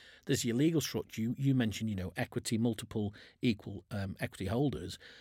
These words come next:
But what's the actual leadership structure? What's the operational structure versus the leadership structure?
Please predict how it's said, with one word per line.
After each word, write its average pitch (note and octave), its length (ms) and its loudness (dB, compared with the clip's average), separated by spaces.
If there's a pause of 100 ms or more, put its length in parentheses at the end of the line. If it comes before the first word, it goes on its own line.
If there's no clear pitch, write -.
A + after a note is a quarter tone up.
(220)
But - 160 4
what's E3+ 240 2
the F3+ 120 4
actual D3+ 280 2
leadership D#3+ 400 2
structure? - 400 -4
What's B2+ 220 -2
the C#3 80 2
operational C#3+ 640 2
structure - 400 -6
versus G2+ 400 -6
the G2 80 -6
leadership - 360 -8
structure? - 500 -10